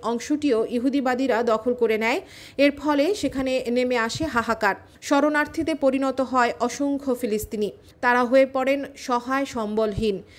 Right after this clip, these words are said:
ফিলিস্তিনি মুসলমানদেরকে এই দুর্দশার মাঝে ইসলামী ও আরব দেশগুলোর মধ্যে অনৈক্য ও বিবাদ ছিল শতাব্দীর সবচেয়ে বড় ট্র্যাজেডি।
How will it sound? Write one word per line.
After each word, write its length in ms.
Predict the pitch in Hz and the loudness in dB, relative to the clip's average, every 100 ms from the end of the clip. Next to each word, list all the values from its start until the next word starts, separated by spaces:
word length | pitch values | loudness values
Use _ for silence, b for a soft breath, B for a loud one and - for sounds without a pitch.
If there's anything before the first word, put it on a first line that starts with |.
| B B | B B
ফিলিস্তিনি 500 | 294 339 339 359 359 | 2 2 2 0 2
মুসলমানদেরকে 840 | 302 285 320 311 311 311 294 277 240 | 0 0 -2 0 0 0 0 2 2
এই 180 | 247 | 2
দুর্দশার 640 | 240 262 247 269 277 330 330 | -2 -2 0 0 0 -2 0
মাঝে 380 | 262 233 220 220 | 0 0 2 0
ইসলামী 560 | 233 240 277 277 302 277 | 0 -2 -2 0 -2 0
ও 120 | 233 | 0
আরব 360 | - 233 247 247 | 2 2 0 0
দেশগুলোর 560 | 226 240 220 277 294 | 0 0 0 0 0
মধ্যে 460 | 285 285 233 247 165 - B B | 0 -2 0 0 0 -6 B B
অনৈক্য 640 | 247 262 294 302 - 311 - | 0 2 2 0 2 2 4
ও 140 | 240 | 2
বিবাদ 420 | 220 247 254 262 220 | 2 0 0 0 -2
ছিল 420 | - 294 220 190 | -4 0 0 0
শতাব্দীর 580 | - 254 269 247 240 269 | -4 -4 -2 -2 -2 -2
সবচেয়ে 520 | 277 277 214 - 277 | -2 -2 -2 0 0
বড় 300 | 226 226 240 | 4 4 2
ট্র্যাজেডি। 560 | 247 240 208 208 202 | 0 -2 0 0 -2